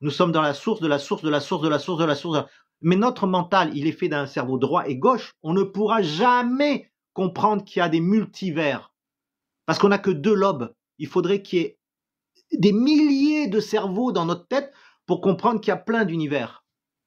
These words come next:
Mais là, on n'en a que deux. Oui, non. Haut, bas, droite, gauche. Les psychologues, c'est, hmm.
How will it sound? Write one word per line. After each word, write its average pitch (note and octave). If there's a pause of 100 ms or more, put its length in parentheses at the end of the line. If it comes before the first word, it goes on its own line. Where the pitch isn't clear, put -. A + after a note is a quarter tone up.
(360)
Mais G#3
là, C4
on B3+
n'en A3
a G3+
que G3+
deux. D#3+ (220)
Oui, G#3+
non. E3+ (1300)
Haut, G#3
bas, E3 (200)
droite, D#3
gauche. E3 (960)
Les D#3
psychologues, G#3+
c'est, C3 (3250)
hmm. B2